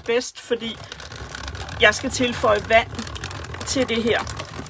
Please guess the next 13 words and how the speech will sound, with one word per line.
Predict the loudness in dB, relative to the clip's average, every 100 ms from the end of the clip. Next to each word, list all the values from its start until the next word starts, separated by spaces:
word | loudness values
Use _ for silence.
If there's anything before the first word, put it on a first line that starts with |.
| -12 -12 -12 -2 6
Øh, | 6 6 4 2 2
Camilla | 2 0 4 4 2 0 0
og | -2 -2
Helle, | 0 2 4 2 -2
tror | -4 0 2
jeg | 2
det | 0
er, | -2 -2 -4 -10 -20 -8
øh, | -4 -2 -2
har | 0
lavet | 0 2 0
nogle, | -2 -4 -4
øh, | -4 -4 -6 -10